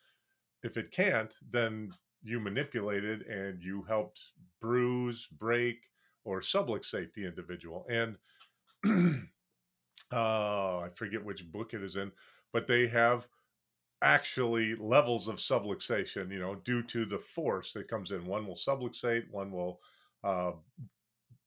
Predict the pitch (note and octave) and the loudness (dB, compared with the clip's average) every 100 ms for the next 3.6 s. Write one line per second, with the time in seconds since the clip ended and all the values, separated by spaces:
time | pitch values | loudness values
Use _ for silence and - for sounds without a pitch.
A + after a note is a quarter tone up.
0 | - B2+ B2 A#2+ G2 G#2+ A2+ G2+ F#2 F#2 | -2 4 4 4 0 0 0 0 -2 2
1 | B2+ - G2 F2 - F#2+ - _ _ _ | 2 2 -4 -4 -10 -14 -16 _ _ _
2 | _ _ _ _ - C3 A#2 A#2 A2+ - | _ _ _ _ -6 0 2 0 -2 -6
3 | - A#2 A2 G#2+ A2 | 2 4 4 0 -4